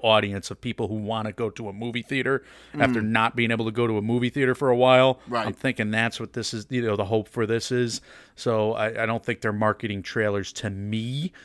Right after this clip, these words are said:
Speaker 1: That being said, like, there's, the, like, there's a lot of story intrigue for me here. Like, just the audacity of this, Mike. We have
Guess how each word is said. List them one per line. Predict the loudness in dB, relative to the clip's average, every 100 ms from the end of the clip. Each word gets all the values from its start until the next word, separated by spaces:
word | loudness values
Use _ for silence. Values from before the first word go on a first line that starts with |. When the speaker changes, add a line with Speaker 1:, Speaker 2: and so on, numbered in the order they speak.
| -20 -2
Speaker 1:
That | 6 6
being | 6 2 0
said, | 0 4 6 6
like, | 4 2 0 _ _ _ _ -16 2
there's, | 4 6 4 -2 -12 _ _ _ _ _ -8
the, | -2
like, | -2 0
there's | -2 0
a |
lot | 2 4 4
of |
story | 0 0 2 2
intrigue | 2 0 0 0 -2
for | -2
me | 0 2
here. | 2 2 2
Like, | 2 0 -2 -10
just | -4 -4 -4 -16 _ -4
the | 0
audacity | 2 4 4 4 4 2
of | 2
this, | 0 -2 -2
Mike. | -2 -2
We | -2 2
have | 4 4 4